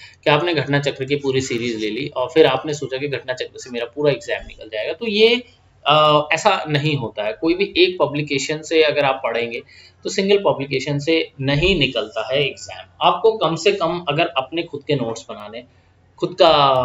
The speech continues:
मतलब अपने लिए, अ, material तैयार करना है तो कम से कम चार publication आप ले लीजिए। जैसे आपने परीक्षा वाणी ले ली, घटना चक्र ले लिया, ठीक है, कोई, अ, महेश वर्णवाल की जो books आती हैं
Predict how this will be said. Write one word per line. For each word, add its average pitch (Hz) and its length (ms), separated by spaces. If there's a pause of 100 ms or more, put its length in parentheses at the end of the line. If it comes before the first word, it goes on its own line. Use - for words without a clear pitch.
(260)
मतलब 127 520
अपने 139 240
लिए, 127 540 (360)
अ, 117 160
material 151 440
तैयार 117 260
करना 113 240
है 123 80
तो - 80
कम 139 160
से - 100
कम 175 140
चार 147 380
publication 120 580
आप 98 200
ले 101 80
लीजिए। 98 260
जैसे 117 260
आपने 127 320 (340)
परीक्षा 135 280
वाणी 120 240
ले 107 180
ली, 107 160
घटना 113 320
चक्र 117 320
ले 107 140
लिया, 104 320
ठीक - 220
है, 113 100
कोई, 123 360 (320)
अ, 120 80 (500)
महेश 143 280
वर्णवाल 120 440
की 113 500
जो 117 80
books 110 300
आती 101 380
हैं 104 140